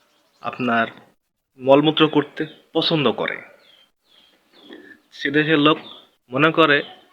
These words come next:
যে, যে তারা কোনো জায়গায় খুঁড়লেই মই মন্দির বার হয়, ঠিক আছে? মানে বিভিন্ন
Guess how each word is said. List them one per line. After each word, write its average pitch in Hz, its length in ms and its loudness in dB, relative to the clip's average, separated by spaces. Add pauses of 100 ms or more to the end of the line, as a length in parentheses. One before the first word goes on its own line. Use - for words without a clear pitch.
(500)
যে, 127 160 -2 (960)
যে 131 120 0 (520)
তারা 127 240 4 (760)
কোনো 143 200 -2
জায়গায় 143 280 4
খুঁড়লেই 185 440 4 (840)
মই 135 200 -2 (680)
মন্দির 143 400 4
বার 107 180 4
হয়, 78 140 -8 (260)
ঠিক - 140 -16
আছে? - 220 -4 (540)
মানে 113 160 -4 (880)
বিভিন্ন 156 160 2